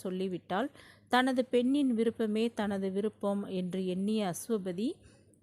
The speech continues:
சத்தியவானுக்கு சாவித்திரியை மணமுடித்து தந்துவிட்டார். சிறிது காலம் இருவரும்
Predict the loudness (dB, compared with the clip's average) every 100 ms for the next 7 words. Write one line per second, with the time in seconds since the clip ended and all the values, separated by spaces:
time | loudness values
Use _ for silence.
0 | -4 0 0 2 2 2 0 -2 0 0
1 | 2 2 2 2 0 -4 -4 -2 0 -2
2 | -2 -2 0 2 0 -2 -4 -4 -4 -4
3 | -4 -6 -6 -6 -6 -10 -20 -20 -8 0
4 | 2 2 0 2 2 2 2 0 0 -2
5 | -2 -2